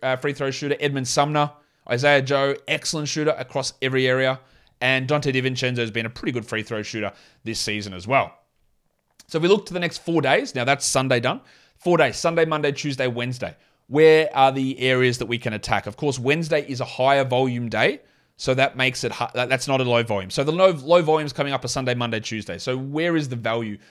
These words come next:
Who are the guys that we can look at? There is a bunch of them, a lot of names we mentioned already.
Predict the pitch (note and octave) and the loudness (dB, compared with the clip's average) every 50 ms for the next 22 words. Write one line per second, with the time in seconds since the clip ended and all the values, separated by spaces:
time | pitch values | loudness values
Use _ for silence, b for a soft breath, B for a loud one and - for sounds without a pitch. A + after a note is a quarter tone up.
0 | b b b b E3 E3 D#3+ D#3 C#3 C3+ C3 A#2+ A#2 A2+ A2+ A#2 A2+ G#2+ A#2+ G#2+ | b b b b -2 -2 0 0 -2 -2 -2 -2 0 2 2 0 0 -2 -6 -8
1 | A2+ A2 - G#2 G#2 A2 A2+ - F2+ E2 A2 D3 E3 E3 D#3+ D#3 B2 C3+ C3+ D3+ | -10 -10 -10 -8 -8 -8 -6 -8 -8 -4 -2 -2 0 0 0 2 2 2 2 2
2 | - - G2+ G#2 C#3+ A3 F#3+ C3 B2 A#2 A#2 A2 A#2 G#2+ A2 A2 A2+ A2+ - G#2 | 0 -6 -6 -6 -4 -4 -4 -2 -4 -4 -4 -6 -6 -6 -6 -6 -8 -8 -10 -10
3 | G2+ G2 F#2 F#2 F2 - - | -10 -10 -10 -10 -12 -14 -16